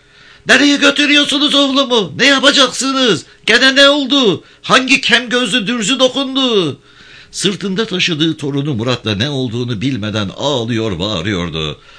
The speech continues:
"Baba, babam!" Zaptiye başı iyice kızdı. "Ulan ne oluyor bu kadına? Ne bağırıyor? Götürün şunu, gelmeyin, dağılın." Köylüler geride kaldılar, dağılır gibi yaptılar. Fakat biraz sonra gene toplanıp yürüdüler.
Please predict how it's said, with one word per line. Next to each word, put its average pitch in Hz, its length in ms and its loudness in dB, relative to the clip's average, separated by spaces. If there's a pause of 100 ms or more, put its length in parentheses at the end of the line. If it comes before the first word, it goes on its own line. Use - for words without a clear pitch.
(100)
"Baba, 156 960 2 (180)
babam!" 175 1040 2
Zaptiye 85 440 -6
başı 80 180 -2
iyice 87 380 -2
kızdı. 76 460 -8 (400)
"Ulan 104 320 0
ne 95 40 -2
oluyor 160 360 2
bu 147 100 -2
kadına? 107 340 0
Ne 139 180 2
bağırıyor? 139 500 2 (300)
Götürün 175 340 4
şunu, 135 320 0
gelmeyin, 160 500 2
dağılın." 127 480 4 (840)
Köylüler 180 460 0
geride 127 420 -2
kaldılar, 76 580 -4
dağılır 117 380 -2
gibi 87 220 -4
yaptılar. 76 540 -4 (220)
Fakat 82 360 -8
biraz 95 280 -4
sonra 78 260 -6
gene 135 280 -2
toplanıp 104 480 -4
yürüdüler. 76 540 -4